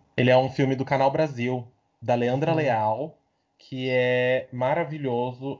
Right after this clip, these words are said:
Speaker 1: É um documentário que ela segue aí algumas, é, personalidades maravilhosas da nossa cultura que a gente meio que desprezou por, por muitos anos, que
Speaker 2: Sim.
Speaker 1: são as, as travestis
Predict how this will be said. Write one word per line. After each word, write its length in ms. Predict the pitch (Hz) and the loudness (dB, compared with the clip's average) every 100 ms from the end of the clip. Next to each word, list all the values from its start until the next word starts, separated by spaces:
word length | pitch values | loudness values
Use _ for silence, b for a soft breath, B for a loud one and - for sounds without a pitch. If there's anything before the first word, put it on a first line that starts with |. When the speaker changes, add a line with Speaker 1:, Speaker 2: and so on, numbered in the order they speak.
| - | -2
Speaker 1:
É 160 | 127 | 0
um 640 | 127 127 127 127 123 123 120 | 0 -2 -6 -6 -8 -8 -8
documentário 800 | 127 123 131 131 135 127 131 135 | -8 -8 -8 -4 0 2 2 0
que 160 | - | -2
ela 640 | 135 127 127 127 127 123 117 b b b b b b _ | 0 2 4 4 2 0 -8 b b b b b b _
segue 600 | - - 131 131 127 135 | -8 0 2 2 0 0
aí 480 | 131 123 127 135 | 0 0 -4 -4
algumas, 960 | 131 123 127 127 123 - _ _ _ _ _ | -4 -4 -6 -4 -6 -10 _ _ _ _ _
é, 960 | 127 120 120 120 117 113 113 110 - - _ _ _ _ | -6 -2 -2 -2 0 0 -2 -4 -8 -16 _ _ _ _
personalidades 1400 | - 196 190 - 165 151 143 127 127 127 131 120 - - _ _ _ _ _ _ - | 2 2 0 -2 0 0 0 0 0 0 -6 -14 -20 -20 _ _ _ _ _ _ 0
maravilhosas 760 | 151 185 151 139 127 123 131 - _ 123 | 2 4 2 2 2 0 -8 -16 _ -12
da 140 | 131 127 | -4 -4
nossa 240 | 123 127 | -4 -6
cultura 400 | - 123 131 131 | -10 -8 -4 -4
que 100 | 139 | -4
a 60 | 123 | -6
gente 280 | 127 - | -8 -8
meio 140 | 127 123 | -8 -8
que 80 | 123 | -10
desprezou 640 | 120 131 - 127 120 120 | -12 -10 -6 -4 -4 -4
por, 200 | 120 123 | -4 -8
por 180 | - 127 | -4 -4
muitos 320 | 117 120 131 | -4 -6 -4
anos, 240 | 107 104 | -2 -4
que 120 | - - | -8 -14
Speaker 2:
Sim. 220 | - 131 | -6 0
Speaker 1:
são 220 | 120 117 | 2 2
as, 180 | 117 - B B B B - | -2 -8 B B B B -4
as 460 | 120 113 113 113 | 0 2 2 0
travestis 840 | - 135 131 127 - 135 143 151 | 0 2 2 -2 -4 -2 0 -4